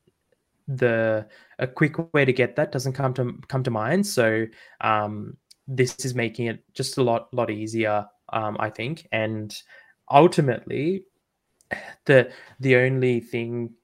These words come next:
you know, apart from not doing, you know, not doing bad things that companies like this can do is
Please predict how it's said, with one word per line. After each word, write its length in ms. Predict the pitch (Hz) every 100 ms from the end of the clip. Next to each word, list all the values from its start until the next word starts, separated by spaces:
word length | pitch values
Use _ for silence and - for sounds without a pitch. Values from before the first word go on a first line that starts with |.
| _
you 120 | 123
know, 220 | 110 110 -
apart 400 | 127 139 131 131
from 240 | 135 117
not 240 | 113 107 -
doing, 460 | 117 113 113 113 _ _ _ _
you 80 | 110
know, 160 | 104 101 -
not 220 | 123 123
doing 400 | 123 117 113 110
bad 360 | 110 110 104 -
things 360 | 113 110 117 -
that 160 | 117
companies 420 | 113 107 113 107 110
like 160 | 104
this 140 | 113 -
can 160 | 110
do 180 | 107 107
is 200 | 104